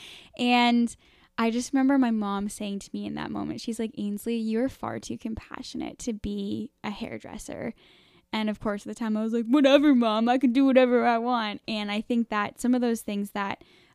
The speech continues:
um, just through different experiences in my life and just the way that I was, that I could see that God was kind of leading me in a certain direction, and I, I didn't know it. Um, but specifically how I got here was when I was in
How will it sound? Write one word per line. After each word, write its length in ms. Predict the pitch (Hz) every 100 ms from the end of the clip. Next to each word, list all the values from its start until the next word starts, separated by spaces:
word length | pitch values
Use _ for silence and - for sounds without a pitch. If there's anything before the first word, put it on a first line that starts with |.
| -
um, 360 | 208 202 196 202
just 200 | 262 -
through 120 | 294
different 280 | 247 226 202
experiences 540 | - - 208 202 208
in 80 | 208
my 140 | 202
life 300 | 196 190 202
and 120 | 214 202
just 180 | 202
the 80 | 208
way 140 | 202 202
that 120 | 196
I 120 | 196
was, 360 | 208 220 214 214
that 300 | - - -
I 100 | 202
could 180 | 208 -
see 260 | - 196
that 200 | 190 196
God 180 | 202 196
was 160 | 196 -
kind 180 | 208 202
of 120 | 196
leading 260 | 202 208
me 100 | 220
in 80 | 233
a 60 | 233
certain 260 | - 240
direction, 420 | 233 226 214 - 240
and 120 | 208
I, 220 | 196 208
I 120 | -
didn't 220 | 208 208 196
know 160 | 190
it. 200 | 208 233 - _ - - - - - -
Um, 340 | 233 226 214
but 180 | 262 262
specifically 500 | 320 302 440 415 302
how 160 | 254
I 80 | 226
got 240 | 214 214 226
here 260 | 233 214
was 420 | 202 208 208 202 - - -
when 100 | 226
I 160 | 226 220
was 240 | 226 214 -
in 360 | 240 254 269